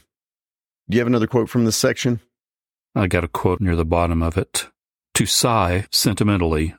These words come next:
Speaker 2: over human misfortunes is fit only for the mind's childhood,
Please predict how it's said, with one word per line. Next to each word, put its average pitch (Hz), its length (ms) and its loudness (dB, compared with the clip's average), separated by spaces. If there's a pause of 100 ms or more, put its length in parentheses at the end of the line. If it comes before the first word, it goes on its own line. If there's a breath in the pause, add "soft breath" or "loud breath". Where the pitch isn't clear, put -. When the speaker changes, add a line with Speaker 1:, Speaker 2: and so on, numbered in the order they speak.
(120)
Speaker 2:
over 87 240 0
human 98 420 0
misfortunes 85 880 -2 (240)
is - 180 0
fit - 300 -2
only 92 300 2
for - 160 -4
the 85 100 2
mind's 87 720 0 (260)
childhood, - 880 -2